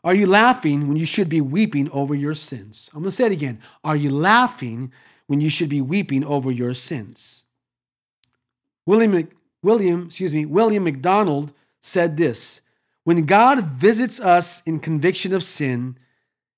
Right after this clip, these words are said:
it is no time for lightheartedness or humor."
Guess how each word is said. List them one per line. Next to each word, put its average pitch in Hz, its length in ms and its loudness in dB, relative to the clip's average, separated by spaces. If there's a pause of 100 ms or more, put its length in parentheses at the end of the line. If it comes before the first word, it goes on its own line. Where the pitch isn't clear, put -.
(120)
it 139 80 -4
is 135 120 -2
no 165 220 4
time 165 500 0
for 135 280 -6 (280)
lightheartedness 147 1300 0 (440)
or 143 160 -6
humor." 107 460 -10